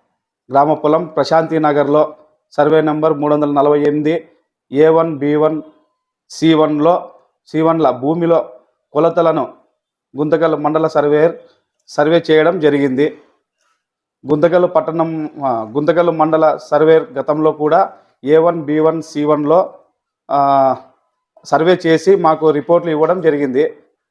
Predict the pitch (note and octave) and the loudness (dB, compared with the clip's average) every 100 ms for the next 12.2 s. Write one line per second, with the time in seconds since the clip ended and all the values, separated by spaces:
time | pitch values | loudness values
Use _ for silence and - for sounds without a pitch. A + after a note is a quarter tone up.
0 | _ - D#3 E3 F#3 F3 D#3 E3+ F3 E3 | _ -4 -4 -2 -4 -2 0 0 2 2
1 | D#3+ F3+ G3+ - _ _ C3 D#3 E3 D#3+ | 2 0 -4 -10 _ _ -4 -2 0 -4
2 | - F#3+ E3+ C#3+ C3+ F3+ E3+ A#2+ - _ | -4 0 0 0 -2 -2 -2 -6 -8 _
3 | _ - D3+ E3 F3 F3 - D3+ C3 - | _ -4 -2 0 0 0 0 -2 -4 -2
4 | D3+ F3 D#3 F#3+ F#3+ - _ _ _ D3 | -2 -2 -2 0 0 -2 _ _ _ -2
5 | F3+ F#3 E3 E3 F3 E3+ D#3+ D#3 D#3 D#3 | 2 2 2 0 -2 0 -2 0 -4 -2
6 | D#3 F#3 D#3 D#3 E3 D#3 D3+ D3 F#3 D3+ | -4 -2 0 0 0 0 0 0 -4 -4
7 | - E3 E3+ D3 D3+ D3+ D#3+ E3 D3 - | 0 0 2 0 0 0 0 -2 -8 -6
8 | C#3+ B2+ C#3+ - _ _ _ _ _ _ | -8 -6 -8 -12 _ _ _ _ _ _
9 | _ _ _ _ _ _ _ _ _ _ | _ _ _ _ _ _ _ _ _ _
10 | _ _ _ _ _ _ _ E3 D#3+ F#3 | _ _ _ _ _ _ _ -2 0 0
11 | F3+ F3+ F3 D#3 D#3+ E3 E3+ E3+ D#3+ D#3+ | 2 2 0 -2 0 0 2 4 2 2
12 | F3 | -2